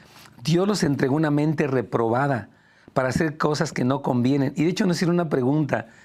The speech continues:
el viernes de este versículo de la mente reprobada.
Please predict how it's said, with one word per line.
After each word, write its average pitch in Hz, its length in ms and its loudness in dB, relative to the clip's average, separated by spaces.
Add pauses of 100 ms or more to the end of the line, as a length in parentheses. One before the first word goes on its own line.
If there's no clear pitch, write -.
(180)
el 120 120 -2
viernes 139 280 0
de 135 60 2
este 135 180 -2
versículo 120 640 -2 (360)
de 117 120 0
la 113 100 0
mente 131 380 2
reprobada. 113 760 0